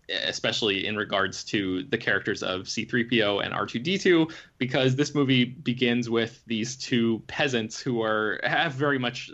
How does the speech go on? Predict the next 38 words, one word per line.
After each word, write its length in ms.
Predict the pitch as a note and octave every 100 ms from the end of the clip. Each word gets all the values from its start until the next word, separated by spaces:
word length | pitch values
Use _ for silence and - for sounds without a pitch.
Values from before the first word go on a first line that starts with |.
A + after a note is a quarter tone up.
| -
like, 240 | B2 A#2+
that 240 | G#2+ -
same 280 | - A2 G#2
dynamic 560 | G#2 G2 F#2+ F#2+ F#2 -
where 80 | G#2+
they 140 | G#2
sort 200 | - A2
of, 100 | G#2
like, 240 | G2+ F#2 - -
are 280 | G#2+ G2 -
constantly 800 | - E3 C3 C3 B2 A#2 A2 - _ -
antagonizing 760 | - A#2+ B2+ B2 B2+ A#2 A#2+ A#2
each 180 | A2+ B2
other, 260 | G#2+ A2
but 200 | G#2 A#2+
they 80 | A2
really 440 | G2+ A2+ G2 G2+ -
like 240 | G#2 G2+
each 140 | A2+ -
other, 260 | F2+ F#2+
and, 240 | G2 F#2 B2+ - - -
um, 480 | G2 G2 F#2+ F#2+ G2 _ _
they're 580 | C3+ A#2+ A2+ A2 G#2+ G2+ _
sort 240 | - D3+ A#2
of 140 | A2
wandering 420 | G#2+ A2+ A#2+ A2+
around 300 | G#2+ G#2 G2+
and 160 | G2 F#2+ - - - -
through 200 | C#3 B2
this 220 | A2+ A2
world, 500 | G#2+ A2+ A#2 G#2 F#2
uh, 360 | - G2+ G2 G2 - -
a-, 220 | - F2+ A2+
as 160 | A#2
the 140 | B2+ G#2+
audience's 500 | A#2 A#2 G#2 A2 A2
viewpoint 680 | A2 A#2 A2+ F#2 F#2+ - -
to 280 | G#2+ F#2+